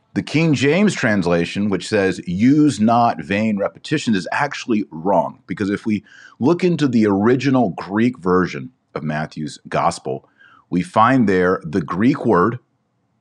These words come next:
for what is translated by the Protestants vain repetition is bata loge steta.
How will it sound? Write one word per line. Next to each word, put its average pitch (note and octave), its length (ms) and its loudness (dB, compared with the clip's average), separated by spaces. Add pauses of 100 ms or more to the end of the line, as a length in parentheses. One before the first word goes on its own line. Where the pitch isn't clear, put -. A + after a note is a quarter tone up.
(200)
for G2 280 2
what F#2+ 160 2
is F2+ 100 -8
translated B2+ 500 0
by G2 100 2
the F#2 80 -2
Protestants A#2 480 0
vain F#2+ 220 -2
repetition F#2 580 -2
is G#2+ 360 0 (340)
bata C3 580 2
loge A#2+ 600 0
steta. F#2 500 -4